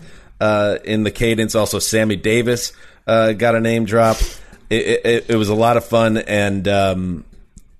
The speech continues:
and one other thing in the telecast, the weakest link. <sighs> Ricky, now they're you know, now they're selling it as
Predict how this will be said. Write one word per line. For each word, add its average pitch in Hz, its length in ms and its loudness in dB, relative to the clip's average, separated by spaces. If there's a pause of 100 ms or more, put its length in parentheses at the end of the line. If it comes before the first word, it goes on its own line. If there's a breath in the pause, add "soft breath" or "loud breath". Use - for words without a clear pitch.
(180)
and 110 140 0
one 117 120 2
other 123 200 2
thing 104 240 -2
in 98 80 -2
the 95 60 -4
telecast, 92 760 -2
the 85 160 -8
weakest 104 320 -4
link. 110 400 -2 (1600 loud breath)
<sighs> - 60 0 (760 loud breath)
Ricky, 117 580 0 (160)
now 120 300 2
they're 127 480 0 (1600 loud breath)
you 117 80 -2
know, 107 120 2
now 117 240 2
they're 123 180 2
selling 123 480 2
it 101 160 0
as 101 640 0